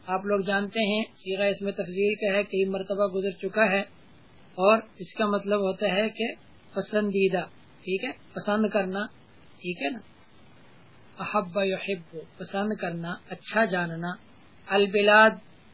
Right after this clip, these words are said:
جمع ہے بلد، بلدن اور بلدتن کی، بلدن اور بلدتن کی، شہر، ٹھیک۔ تو بلاد اس کی جمع آ گئی،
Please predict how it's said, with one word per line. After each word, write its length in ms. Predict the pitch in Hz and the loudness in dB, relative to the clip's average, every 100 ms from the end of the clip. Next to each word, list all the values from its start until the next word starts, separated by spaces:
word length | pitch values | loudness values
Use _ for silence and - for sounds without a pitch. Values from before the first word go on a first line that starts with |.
| - | -2
جمع 280 | 196 202 208 | 2 4 4
ہے 160 | 196 208 | 4 2
بلد، 380 | 170 196 214 185 - - - 185 | 2 4 2 0 -16 -20 -8 0
بلدن 440 | 196 214 226 226 233 | 2 2 4 2 2
اور 120 | 196 185 180 | -2 -2 2
بلدتن 580 | 208 202 196 196 185 165 | 2 2 0 0 -2 -4
کی، 140 | 160 - - - | -12 -18 -12 0
بلدن 460 | 180 202 196 220 | 4 4 4 2
اور 280 | 220 214 262 - - - - - - | 2 2 2 0 -14 -20 -20 -12 0
بلدتن 600 | 202 214 214 220 226 226 | 2 4 4 4 0 0
کی، 200 | 233 254 - - - | -2 -8 -12 -14 -2
شہر، 380 | - 208 180 170 - - - - - - - - - | 2 4 4 0 -8 -20 -20 -20 -20 -20 -20 -20 -20
ٹھیک۔ 420 | - 180 196 247 - - - - - - - - - - - - | -18 -6 -2 -2 -6 -18 -20 -20 -20 -20 -20 -20 -20 -20 -8 2
تو 240 | 226 269 | 2 2
بلاد 460 | 170 196 202 208 214 | 2 4 6 6 6
اس 160 | 220 | 2
کی 260 | - 233 185 | 0 -2 0
جمع 340 | 202 220 240 | 0 2 2
آ 40 | 226 | 2
گئی، 200 | 220 | 0